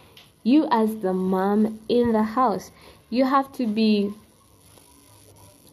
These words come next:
kind if you are going to understand your husband. You have to be kind if you're going to understand your children.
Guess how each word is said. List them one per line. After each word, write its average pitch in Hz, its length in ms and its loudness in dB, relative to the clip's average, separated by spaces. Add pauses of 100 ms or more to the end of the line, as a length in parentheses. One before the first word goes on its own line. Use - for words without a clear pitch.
kind 190 640 0
if 214 240 -4
you 208 200 2
are 180 60 2
going 214 280 2
to 220 80 -4
understand 190 640 -2
your 185 100 0
husband. 185 540 -4 (360)
You 247 100 0
have 247 200 2
to 208 120 -2
be 196 160 -2
kind 226 400 0
if - 160 -4
you're 190 100 0
going 202 180 0
to 202 80 -4
understand 185 520 -2
your 180 100 -4
children. 208 520 -2